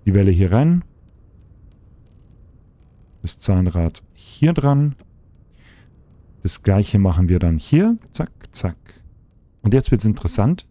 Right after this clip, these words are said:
Ihr braucht nämlich hier gar kein, gar keine Verbindung, seht ihr? Ihr könnt hier einfach geradeaus hingehen und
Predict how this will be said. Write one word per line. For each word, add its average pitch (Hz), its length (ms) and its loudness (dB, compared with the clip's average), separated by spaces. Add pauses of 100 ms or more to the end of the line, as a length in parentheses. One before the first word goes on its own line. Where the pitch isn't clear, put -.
Ihr 101 100 0
braucht 110 300 -2
nämlich 101 200 0
hier 127 320 0 (600)
gar 98 140 -2
kein, 95 440 0 (420)
gar 92 120 -2
keine 98 180 0
Verbindung, 95 400 0
seht 104 160 -2
ihr? 156 180 -2 (480)
Ihr 104 100 0
könnt - 280 0
hier 160 280 0
einfach 117 260 -2
geradeaus 120 600 0
hingehen 143 440 0
und 107 320 -4